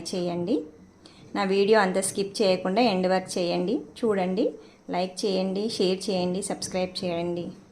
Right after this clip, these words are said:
ప్రాసెస్ స్టార్ట్ చేద్దామా మరి? ముందుగా నేను మటన్ కర్రీ కోసము ఒక హాఫ్ కేజీ మటన్ అయితే తీసుకున్నాను. చిక్కటి గ్రేవీ ఎలా చేసుకుందాము చూసేద్దాం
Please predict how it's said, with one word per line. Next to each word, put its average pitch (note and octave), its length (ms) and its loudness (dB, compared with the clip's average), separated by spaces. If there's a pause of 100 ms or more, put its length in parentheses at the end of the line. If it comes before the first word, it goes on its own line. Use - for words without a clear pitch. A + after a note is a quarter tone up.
(280)
ప్రాసెస్ F#3+ 380 -4
స్టార్ట్ F#3 280 0
చేద్దామా F#3+ 360 0 (100)
మరి? A4+ 140 6 (2000)
ముందుగా B3 360 4 (380)
నేను B3+ 160 4 (100)
మటన్ A3 360 2
కర్రీ G#3 200 2 (120)
కోసము G#3 360 0 (560)
ఒక G#3+ 180 -2
హాఫ్ A3 320 6
కేజీ G#3+ 280 0
మటన్ G3+ 300 0
అయితే G3+ 240 -2
తీసుకున్నాను. G3 640 0 (480)
చిక్కటి A3 440 -4
గ్రేవీ G#3 300 2 (100)
ఎలా G3 120 4 (100)
చేసుకుందాము G3 640 -2 (320)
చూసేద్దాం G3+ 540 0